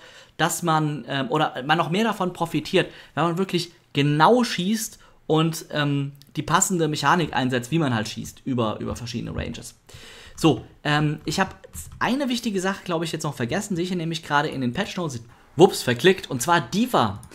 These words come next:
Es gibt noch, äh, eine Änderung für D.Va und eine relativ, äh, ja, grundlegende Änderung für Zenyatta. Beides Helden, die quasi kaum anzutreffen waren. Und zwar bei D.Va,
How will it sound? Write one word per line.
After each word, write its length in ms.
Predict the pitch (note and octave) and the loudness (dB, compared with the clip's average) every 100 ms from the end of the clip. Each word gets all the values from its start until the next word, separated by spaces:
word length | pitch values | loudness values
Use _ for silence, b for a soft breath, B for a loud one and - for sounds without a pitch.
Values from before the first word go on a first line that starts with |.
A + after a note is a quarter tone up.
| B B | B B
Es 140 | C3 - | -8 2
gibt 180 | G3+ G3+ | 2 4
noch, 320 | F#3 - - | 0 0 -2
äh, 40 | |
eine 200 | C#3+ C#3 | 0 0
Änderung 280 | E3+ G#3+ F3+ | 0 2 0
für 160 | F3 C#3 | 0 0
D.Va 340 | G#3 B3+ B3+ | 0 2 0
und 320 | - A#3 A#3 | 2 2 2
eine 480 | G#3 F3+ F3 F3 D3 | 2 2 2 0 -2
relativ, 580 | E3 G3 - F#3 F3 - | 0 0 0 -2 -4 -4
äh, 220 | D3+ C#3+ C3+ - - | 0 0 0 -8 -8
ja, 200 | B2+ C3 | -2 2
grundlegende 440 | F#3 G#3+ F#3 D#3+ | 4 4 2 0
Änderung 200 | E3 D3+ | -2 -2
für 160 | - D3 | -2 0
Zenyatta. 680 | B2+ A#2 C#3 A#3 D#3+ G#3+ B B B - | 4 4 4 2 2 0 B B B 2
Beides 380 | D3+ A3 G#3+ | 4 4 0
Helden, 260 | F3 G3+ F#3+ | 0 2 0
die 120 | F3 | -2
quasi 280 | E3 D#3 D#3+ | 0 -2 0
kaum 240 | - G3+ | -2 0
anzutreffen 640 | F#3 A3+ G3 - C3+ C#3 A#2+ | 0 0 -2 -2 -4 -2 2
waren. 240 | C#3 G3+ | 2 0
Und 120 | D3+ | -4
zwar 360 | - D3+ G#3 G#3+ B B | -2 0 0 -4 B B
bei 140 | C#3 C3+ | 0 0
D.Va, 640 | - G#3 B3 C4 A#3+ A3+ | 2 0 2 2 2 0